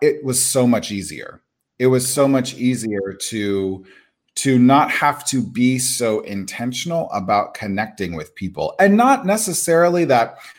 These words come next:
I think we, we take people for granted, although I think we all do to some degree, take people and situations in our lives for granted. But now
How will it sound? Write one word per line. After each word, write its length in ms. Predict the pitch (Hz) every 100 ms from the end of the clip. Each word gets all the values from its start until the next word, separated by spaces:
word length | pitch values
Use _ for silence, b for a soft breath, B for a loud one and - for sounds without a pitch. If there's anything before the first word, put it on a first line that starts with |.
| B _ 127
I 80 |
think 300 | 127 165 165
we, 240 | 135 123 123
we 180 | 123 123
take 300 | - 147 -
people 260 | 147 143 123
for 140 | 113
granted, 380 | 107 113 147 127
although 220 | 113 110
I 80 | 110
think 200 | 123 110
we 120 | 110
all 180 | 113 113
do 180 | 104 101
to 140 | 104
some 180 | - 107
degree, 320 | 95 92 92
take 360 | - 113 - -
people 540 | 120 - 110 104 101
and 100 | 98
situations 600 | - 104 110 101 98 101 95
in 80 |
our 100 | 95
lives 260 | 90 92 -
for 120 | 95
granted. 500 | 160 247 139 95 95 b b b b 143
But 220 | 160 156
now 640 | 175 214 208 185 185 185